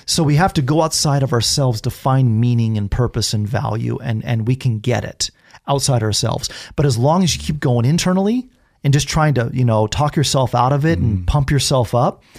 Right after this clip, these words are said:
Speaker 1: you're not gonna find it.
Speaker 2: And so to, as we conclude this episode, I'm gonna throw this out as a, as a possible interesting way to think about this. How much comfort comes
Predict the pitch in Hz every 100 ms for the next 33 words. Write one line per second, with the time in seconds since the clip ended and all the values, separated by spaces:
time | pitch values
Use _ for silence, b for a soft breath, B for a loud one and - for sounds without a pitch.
0 | B B B 127 120 127 131 113 113 104
1 | 131 - B B - 123 - 120 113 -
2 | 107 98 127 127 135 - 113 - 113 95
3 | 87 98 101 - 98 - 87 - 85 57
4 | - _ _ _ _ _ _ _ _ 110
5 | 113 - 123 110 - 90 87 85 87 85
6 | 90 87 82 _ _ _ _ - 107 98
7 | 95 85 - 101 101 98 90 87 82 78
8 | - 78 78 53 - - - - - _
9 | _ _ _ _ _ 127 156 151 - -
10 | 120 113 101 - - 92 78 78 127 -